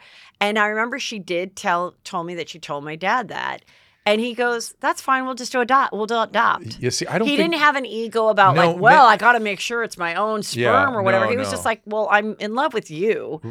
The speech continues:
Speaker 2: Right.
Speaker 1: And if we wanna have a family, we'll figure out a way to have a family.
Speaker 2: I, I, it, that is,
Speaker 1: Yeah.
Speaker 2: a-, and it's a, such an interesting instinct that a woman would have to, to
Speaker 1: Well, it's
Speaker 2: be
Speaker 1: like a
Speaker 2: so
Speaker 1: self-, it's a
Speaker 2: selfless with it.
Speaker 1: selfless interest. And we
Speaker 2: It,
Speaker 1: are
Speaker 2: it
Speaker 1: s-, we are a more selfless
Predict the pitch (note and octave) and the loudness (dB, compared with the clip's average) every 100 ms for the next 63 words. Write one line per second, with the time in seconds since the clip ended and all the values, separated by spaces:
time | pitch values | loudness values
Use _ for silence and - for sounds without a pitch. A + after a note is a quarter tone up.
0 | - B2+ E3+ G#3 G3+ G#3+ C#4 D#4 C#4 B3 | -6 0 2 2 0 0 2 2 2 -2
1 | F#3+ - A#3 A#3 F#3 F3+ - B3+ A3+ F#3+ | -4 -4 -2 -2 -4 -8 -8 -4 4 4
2 | E3+ F3 D#3+ E3 D#3 C3 F3 D#3 - - | 4 0 -2 -2 -2 -4 -6 -4 -4 -6
3 | C#3 - - D3+ C#3 C3 C#3 D3 F3+ C#3 | -6 -6 -8 -4 -4 2 2 4 4 2
4 | - - - D3 C#3 C#3+ B2 A#2 - F3 | 0 -4 -2 -2 -2 -6 -10 -10 -4 -4
5 | F#3+ D3+ _ - D3 F#3 - C#3 - C3 | -4 -12 _ -6 -2 0 -2 -6 -6 -8
6 | C3 C3 C#3+ - G2+ - A2 A2 G#2 A2 | -4 -4 -4 -6 -10 -6 -8 -8 -6 -6
7 | A2 G#2 G2 A2 G#2+ G2+ G#2 G2+ - E3+ | -4 -6 -6 -4 -4 -4 -14 -14 -6 0
8 | D4 C#4 A#3 B3+ C3+ - E3+ C#3 F3+ C4+ | 0 2 0 2 2 4 4 6 4 4
9 | - - - F4+ F#3 G3+ - F3+ D#3+ - | 0 -2 4 4 4 -2 -2 -8 -8 -2
10 | G3+ B2 A#3 D4 C3 C3+ G3 G#3 A3+ A#3+ | 0 2 2 2 0 -4 -10 -2 2 2
11 | B3 G#3 F#3+ F3+ - E3 - D#3+ | 2 0 -4 -6 -2 -4 -4 -2